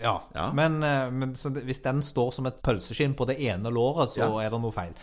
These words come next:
Speaker 2: Ja.
Speaker 1: Ja, for det, jeg tenker jo at det høres ut som, som noen kanskje til og med kunne ha tenkt D V T eller et eller annet lignende, bare med å se på det der.
Speaker 2: Absolutt.
Speaker 1: Så,
Speaker 2: Absolutt.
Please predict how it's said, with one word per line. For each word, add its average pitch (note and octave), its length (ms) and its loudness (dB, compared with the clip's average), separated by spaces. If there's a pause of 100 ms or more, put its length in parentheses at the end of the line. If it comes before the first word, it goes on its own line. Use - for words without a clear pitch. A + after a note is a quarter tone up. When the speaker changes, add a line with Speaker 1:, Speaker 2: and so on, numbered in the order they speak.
(120)
Speaker 2:
Ja. F#2+ 180 -6
Speaker 1:
Ja, C#3 120 8
for D3+ 80 4
det, C3+ 240 4
jeg B2 100 -10
tenker G#2+ 220 0
jo A#2 80 0
at C#3+ 260 -2
det B2+ 240 0
høres F#2 300 -2
ut C3 160 -2
som, A2+ 420 -2
som A#2+ 180 0
noen G2+ 140 -2
kanskje G2+ 300 -6
til F#2+ 160 -4
og G2 60 -6
med G#2 100 -4
kunne - 140 -2
ha G2 60 -2
tenkt F#2 300 -6
D A3 120 -2
V G3+ 100 -2
T G2 420 -6
eller F#2+ 320 -2
et G2 140 -8
eller F#2+ 100 -6
annet G#2 160 -6
lignende, G#2+ 680 -2
bare A2+ 160 2
med A2 120 0
å - 40 -6
se F#2 240 -4
på - 180 -8
det F3 120 2
der. G#3+ 160 4
Speaker 2:
Absolutt. C3+ 760 -2
Speaker 1:
Så, - 480 -8
Speaker 2:
Absolutt. D3 580 0